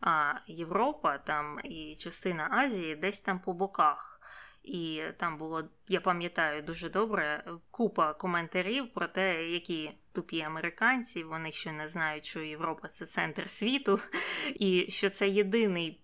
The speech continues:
підхід до малювання мап саме так. Але насправді відповідь на це питання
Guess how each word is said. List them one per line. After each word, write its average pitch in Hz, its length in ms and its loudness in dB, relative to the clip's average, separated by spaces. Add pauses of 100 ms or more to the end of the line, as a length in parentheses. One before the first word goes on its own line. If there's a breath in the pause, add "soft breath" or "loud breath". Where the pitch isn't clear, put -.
підхід 196 600 0
до 185 280 6
малювання 175 800 2
мап 175 400 2
саме 170 400 0
так. - 400 -4
Але 220 720 4
насправді 233 680 0
відповідь 196 540 -4
на 185 100 -2
це 202 180 -4
питання 202 1000 -2